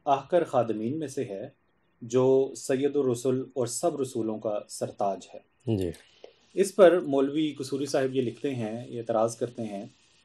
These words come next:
Speaker 1: कहते हैं कि जो ब्राहीन वाले ने, यानी हज़रत मसीह मौला सल्लल्लाहु अलैहि
Speaker 2: जी।
Speaker 1: वसल्लम ने अपनी मुशाबहत की दलील में हज़रत मसीह अलैहिस्सलाम से यूँ लिखा है कि वो ताबे दीन मूसवी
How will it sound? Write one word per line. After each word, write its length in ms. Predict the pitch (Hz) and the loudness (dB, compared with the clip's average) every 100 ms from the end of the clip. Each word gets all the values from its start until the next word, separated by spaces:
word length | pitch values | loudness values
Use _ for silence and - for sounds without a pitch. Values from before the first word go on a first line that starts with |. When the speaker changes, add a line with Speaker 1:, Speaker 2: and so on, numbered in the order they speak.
| - - _ _ _ _ - | -20 -20 _ _ _ _ 2
Speaker 1:
कहते 220 | 156 185 | 4 4
हैं 300 | 165 170 180 | 0 0 0
कि 140 | 185 | 0
जो 360 | 139 139 156 160 | 0 4 4 4
ब्राहीन 500 | 131 139 127 139 147 | 6 4 4 0 2
वाले 260 | 120 107 113 | 4 4 2
ने, 200 | 101 - - _ - - _ - 135 | -2 -8 -20 _ -20 -20 _ -12 -6
यानी 200 | 117 110 | -2 -2
हज़रत 220 | 110 113 | -4 -2
मसीह 220 | 117 120 139 | -2 -2 0
मौला 160 | 131 | 0
सल्लल्लाहु 180 | 120 120 | 2 6
अलैहि 140 | 104 | 6
Speaker 2:
जी। 40 | 92 | 6
Speaker 1:
वसल्लम 160 | 117 | 4
ने 140 | 131 143 | 0 -2
अपनी 240 | 143 143 | -4 -2
मुशाबहत 600 | 135 120 123 120 139 156 | -2 0 0 2 -2 -4
की 140 | - 135 | -4 -4
दलील 420 | 120 113 156 156 | 0 0 0 -2
में 200 | 110 123 _ _ _ _ _ - | -4 -8 _ _ _ _ _ -2
हज़रत 240 | 135 143 156 | 2 2 2
मसीह 400 | 131 127 170 196 | -2 -2 2 6
अलैहिस्सलाम 540 | 175 160 151 135 143 | 6 6 2 0 -2
से 160 | 135 160 | -2 -4
यूँ 300 | 127 151 190 | -2 -2 0
लिखा 300 | 175 147 131 | -2 -2 -2
है 240 | 113 120 | 0 -2
कि 140 | 123 | -2
वो 160 | 131 131 | -2 -2
ताबे 440 | 135 117 120 143 | 2 2 4 2
दीन 340 | 127 117 120 117 | 2 -2 -2 -2
मूसवी 440 | 104 - 139 175 | -4 -6 -6 -6